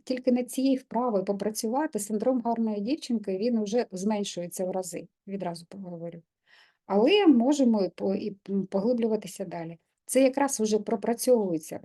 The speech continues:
Це, е, тільки написанням цієї самопрезентації. Якщо ви її ще запишете на відео, потім подивитеся самі на себе, потім перепишете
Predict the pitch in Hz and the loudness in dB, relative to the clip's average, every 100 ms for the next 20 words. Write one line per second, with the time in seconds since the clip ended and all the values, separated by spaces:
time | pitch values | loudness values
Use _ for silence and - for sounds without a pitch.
0 | - - 247 - 220 214 214 - 247 226 | -14 -6 -6 -6 -10 -10 -12 -6 -6 0
1 | 202 214 214 233 - 247 196 175 - 180 | 2 2 2 -4 -2 -2 -2 -6 -8 -8
2 | 196 196 196 190 190 180 190 196 185 - | -6 -6 -4 -4 -4 -6 -6 -4 -6 -8
3 | 165 - 214 214 208 - 175 202 220 220 | -10 -6 -4 -4 -6 -6 -4 -4 -4 -6
4 | - 196 196 190 190 165 165 - 220 214 | -6 -4 -2 -4 -6 -8 -8 -6 -4 -4
5 | 214 202 214 208 180 175 - 190 - 196 | -2 0 2 0 -2 -6 -8 -6 0 0
6 | 185 180 190 175 165 170 240 240 226 247 | 0 -4 -6 -6 -6 -4 -2 0 2 6
7 | 247 247 - 240 214 175 - | 6 4 2 2 2 -2 -8